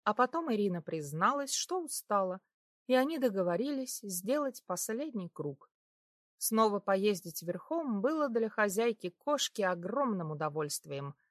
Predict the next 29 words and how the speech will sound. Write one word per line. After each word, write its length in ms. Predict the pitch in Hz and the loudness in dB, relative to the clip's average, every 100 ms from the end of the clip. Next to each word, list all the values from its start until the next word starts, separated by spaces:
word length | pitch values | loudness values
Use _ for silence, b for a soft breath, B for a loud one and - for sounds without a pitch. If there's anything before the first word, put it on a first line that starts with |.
| _ _ _ - | _ _ _ 2
Однако, 440 | 202 175 196 196 190 | 2 4 2 0 0
как 260 | 202 190 | 2 2
бы 140 | 165 175 | 0 -4
ни 160 | 165 | -2
была 320 | 160 180 285 240 | 0 4 4 4
велика 400 | 170 170 - 175 | 0 -2 2 2
её 360 | 156 165 175 | 2 0 0
благодарность 920 | 156 160 151 180 175 165 156 151 - - - | 2 0 4 4 4 2 -2 -6 -10 -10 -4
Олегу 360 | 170 165 147 | 2 2 2
за 180 | 156 175 180 | 0 0 0
всё, 260 | - 185 | 0 0
что 300 | 160 - 170 | 0 0 0
он 160 | 160 151 | 0 -2
для 180 | 151 147 | -4 -4
неё 300 | 151 151 151 | -6 -4 -4
сделал 480 | 156 269 302 294 | -2 -2 0 -2
сегодня, 600 | 285 - 247 262 240 240 - _ _ _ _ _ | -4 -4 2 2 2 -4 -6 _ _ _ _ _
спать 440 | - - 339 - | -6 2 2 2
она 380 | 269 247 240 226 | 0 2 2 0
с 160 | - - | -4 0
ним 280 | 226 220 | 2 2
не 160 | 226 330 | 2 0
собиралась, 880 | - 226 214 185 147 135 147 - - - | -4 0 2 6 4 2 -4 -10 -12 -14
ни 220 | 302 330 | -10 -4
сейчас, 640 | 311 247 - 233 220 - - _ _ _ - | -4 -4 -4 -2 -2 -6 -12 _ _ _ -10
ни 160 | 320 311 | -8 2
когда-либо 720 | 226 208 196 240 208 156 151 | 4 4 2 2 0 -2 -6
в 80 | 147 - | -8 -8
будущем. 580 | 165 170 - - 143 | -8 -6 -8 -8 -12